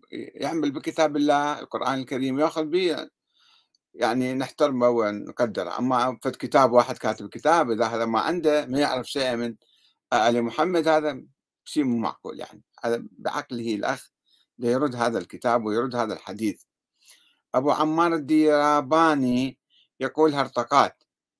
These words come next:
إذا كان الإمام كتابه القرآن أفيدعو لهذا؟ هذا تدليس على الإمام."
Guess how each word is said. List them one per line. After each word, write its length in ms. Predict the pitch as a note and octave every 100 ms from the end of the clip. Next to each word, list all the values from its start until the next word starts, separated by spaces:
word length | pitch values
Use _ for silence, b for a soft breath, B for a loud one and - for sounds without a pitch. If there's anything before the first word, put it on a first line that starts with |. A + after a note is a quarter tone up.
| _
إذا 180 | C3+ A#2+
كان 300 | B2+ D3+ D3+
الإمام 640 | B2+ C3 B2+ D3 C#3+ G#2+ - _ _
كتابه 460 | A2+ C#3 C3+ C3 A#2+
القرآن 640 | A2+ G#2+ - C#3+ A#2+ C3 - _
أفيدعو 500 | - A2 C#3+ - D3
لهذا؟ 680 | C3+ B2 C#3 D3 C#3+ C3+ C3 _ _ _ _ _ _ _ _ _ -
هذا 300 | D3 D#3 C3+
تدليس 560 | - A#2 C3+ F#3 F#3+
على 320 | E3+ E3 F3+ D3+
الإمام." 500 | G#2+ F#2+ F2+ F2+